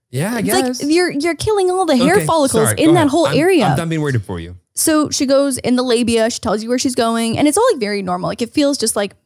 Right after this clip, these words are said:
Speaker 2: medical. You know what I mean? Like, it feels, like,
Speaker 1: No,
Speaker 2: medical.
Speaker 1: I know it. I just still feel like it should hurt.
Speaker 2: Oh, yeah, it didn't.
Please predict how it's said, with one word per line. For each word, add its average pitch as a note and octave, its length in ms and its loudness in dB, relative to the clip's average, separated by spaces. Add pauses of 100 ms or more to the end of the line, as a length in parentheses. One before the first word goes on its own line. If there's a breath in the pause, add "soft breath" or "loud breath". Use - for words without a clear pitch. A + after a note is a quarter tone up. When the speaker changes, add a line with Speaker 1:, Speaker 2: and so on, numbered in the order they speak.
Speaker 2:
medical. G#3 760 -4
You B3+ 80 2
know C4+ 60 4
what D4 60 4
I D4 40 4
mean? C4+ 120 4
Like, C4 100 0
it A3 100 -4
feels, C4+ 260 0
like, G#3 160 -8 (120)
Speaker 1:
No, G3+ 500 -4 (100)
Speaker 2:
medical. F3 340 -4
Speaker 1:
I F3 100 -2
know G#3+ 220 -4
it. - 140 -10
I C3 120 -8
just - 200 -14
still - 200 -10
feel G3 160 -8
like D#3 160 -10
it C#3+ 120 -2
should E3 160 -6
hurt. G#3 380 -8 (340)
Speaker 2:
Oh, A3+ 80 2
yeah, C#4 180 4
it B3+ 80 2
didn't. D4+ 320 0